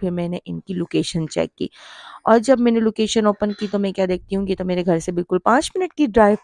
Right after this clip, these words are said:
पर है। तो बस फिर और क्या था, यानी मेरा घर है नाज़माबाद में और ये जो है केंटक की ब्रांच जो है वो अल हसन की थी और इन्होंने काफ़ी अच्छे-अच्छे जो है ना वो ऑफर्स वगैरह दिए हुए थे। तो बस फिर मैंने इनकी सारी प्रोफाइल चेक की और मेरा जो है वो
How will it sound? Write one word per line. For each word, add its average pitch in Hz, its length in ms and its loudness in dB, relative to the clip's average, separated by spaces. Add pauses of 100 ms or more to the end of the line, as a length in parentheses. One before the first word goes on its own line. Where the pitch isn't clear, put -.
पर 196 160 4
है। 185 80 -2
तो 175 160 -6
बस 165 360 -2
फिर 196 160 2
और 165 160 -2
क्या 170 240 -4
था, - 160 -8 (460)
यानी 185 220 2
मेरा 196 240 2
घर 190 180 -2
है 180 80 -2
नाज़माबाद 220 520 -2
में 247 60 0
और 240 100 -2
ये 214 420 0 (120)
जो 175 140 -2
है 175 120 2
केंटक 170 480 -4
की 190 120 -4
ब्रांच 170 380 -4
जो 170 80 -2
है 170 60 0
वो 175 220 -6
अल 175 140 -2
हसन 208 380 -2
की 220 120 -6
थी 214 200 0 (520)
और 185 120 4
इन्होंने 180 260 0
काफ़ी 233 300 -2
अच्छे-अच्छे 226 440 -4
जो 202 140 0
है 190 80 -2
ना 185 180 0
वो 185 280 2
ऑफर्स 185 400 0
वगैरह 175 280 0
दिए 175 220 -2
हुए 170 160 -2
थे। 175 60 -6
तो 170 120 -6
बस 175 300 -6
फिर 175 140 -4
मैंने 175 240 -6
इनकी 175 200 -10
सारी 190 640 -4
प्रोफाइल 175 540 -2
चेक 175 160 0 (120)
की 180 180 -4 (560)
और 180 220 2
मेरा 180 440 0
जो 185 180 -2
है 175 260 0
वो 170 480 -2